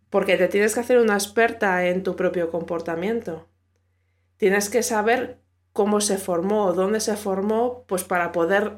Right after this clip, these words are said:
resetearlo de cierta forma, para poder darle la vuelta. La fase número cuatro sería la realidad. ¿Dónde estoy? Y aquí es donde empezamos a ir hacia afuera, un poquito hacia afuera.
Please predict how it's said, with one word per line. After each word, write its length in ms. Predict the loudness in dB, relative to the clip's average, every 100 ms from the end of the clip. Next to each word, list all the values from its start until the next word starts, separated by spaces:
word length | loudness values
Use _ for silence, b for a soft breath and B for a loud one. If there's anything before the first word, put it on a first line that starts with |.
| -8
resetearlo 920 | -2 0 0 -2 0 2 2 0 -4
de 120 | -6
cierta 340 | -4 -6 -4 -6
forma, 480 | -4 -4 -4 -10 -6
para 260 | -4 -2
poder 280 | 0 -2 0
darle 300 | -2 -2 -2
la 120 | -2
vuelta. 460 | -6 -10 -14 -20 _ _ _ _ _ _ _
La 160 | 2 2
fase 300 | 2 2 4
número 360 | 4 4 2
cuatro 600 | 4 2 2 0 -2 -6 _ _ _ _
sería 580 | -8 0 2 4 2 4
la 180 | 2 0
realidad. 680 | 0 -2 -2 -4 -2 -4 -8 -20 _ _ _
¿Dónde 380 | -2 2 2 2
estoy? 480 | 0 0 0 0 -4 -14 _ _ _ _ _
Y 120 | 0
aquí 440 | 2 0 -4 -4 -2
es 160 | -2
donde 220 | 0 0 -2
empezamos 580 | -2 -4 -4 -2 -2
a 140 | 0 2
ir 280 | 0 -2 _
hacia 320 | -8 -4 -6
afuera, 640 | -6 -4 -2 -2 -2 -10 -10
un 160 | -6 -2
poquito 480 | -2 -4 -2 -2 -2
hacia 340 | -6 -4 -10 -10
afuera. 460 | -6 -6 -6 -14